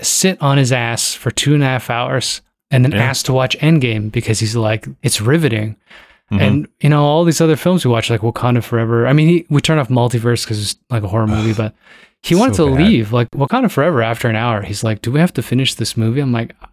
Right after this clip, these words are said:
Speaker 1: "No.
Speaker 2: <laughs> No,
Speaker 1: No, we don't."
Speaker 2: we don't. <laughs>
Speaker 1: It's power
Speaker 2: <laughs>
Speaker 1: streaming, man. <laughs> We did not pay an additional fee for this.
Speaker 2: And it just sits in your, your, uh,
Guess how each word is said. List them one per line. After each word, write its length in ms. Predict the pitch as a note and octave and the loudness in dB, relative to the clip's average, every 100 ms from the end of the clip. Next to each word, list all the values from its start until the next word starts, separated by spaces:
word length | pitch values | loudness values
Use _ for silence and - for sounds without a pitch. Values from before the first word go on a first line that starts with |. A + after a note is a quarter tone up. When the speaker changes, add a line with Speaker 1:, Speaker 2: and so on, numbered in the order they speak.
| - | -4
Speaker 1:
"No. 560 | C3 A#2+ E3+ G3+ A2 A#2+ _ | 0 2 2 0 0 -6 _
Speaker 2:
<laughs> 100 | - | 0
No, 180 | G2+ | 4
Speaker 1:
No, 220 | B2 D#3+ C3+ | 4 4 2
we 80 | |
don't." 240 | A2+ C#3+ C3 | 4 2 4
Speaker 2:
we 60 | G#2+ | 2
don't. 160 | G2+ | 0
<laughs> 400 | - - - - - F5 - - - - - - | -4 -12 -12 -16 -10 -6 -6 -8 -20 -16 -12 -6
Speaker 1:
It's 120 | - | -2
power 320 | - E3 E3+ | 0 2 2
Speaker 2:
<laughs> 120 | D#3+ | 2
Speaker 1:
streaming, 420 | - F3 G3 C3+ | 2 2 4 2
man. 240 | B2 C#3+ - _ - - | 2 2 0 _ -12 -4
<laughs> 340 | C#3+ - - - | -4 -4 -6 0
We 180 | D3 | 2
did 160 | D3 C3+ | 2 2
not 300 | C#3+ D#3 D#3+ | 0 0 -4
pay 260 | - E3+ C3+ | -2 0 2
an 120 | A#2+ | 2
additional 460 | A#2 B2 - B2+ | 2 2 0 -2
fee 180 | A2+ E3 | 0 0
for 140 | D#3+ A2+ | 0 -2
this. 260 | G#2+ C3 A2 | -2 -2 -2
Speaker 2:
And 80 | |
it 40 | G2 | 0
just 180 | F#2+ - | 0 0
sits 220 | G#2+ - | -2 0
in 100 | F#2+ | -2
your, 280 | F2 E2+ - _ - | 0 -2 -4 _ -4
your, 400 | F2 E2 D#2 - - | 0 0 -2 -8 -6
uh, 260 | D#2+ D#2 | -2 -2